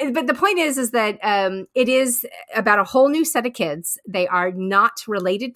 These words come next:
to or pretending to be, or it's not a reboot of that movie. It is a whole new story. They just happen to be being pulled together to talk about High School Musical, uh,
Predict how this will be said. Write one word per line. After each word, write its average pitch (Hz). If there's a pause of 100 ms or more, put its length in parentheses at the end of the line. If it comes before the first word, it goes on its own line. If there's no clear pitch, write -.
to 233
or 165
pretending 220
to 233
be, 208
or 175
it's -
not 180
a 220
reboot 214
of 180 (400)
that 208
movie. 175
It 180
is 180
a 165
whole 220
new 254
story. 170
They 190
just 208
happen 190
to 190
be 180 (240)
being 185
pulled -
together 180 (300)
to 240
talk 220
about 202
High 185
School 180
Musical, 165 (400)
uh, 151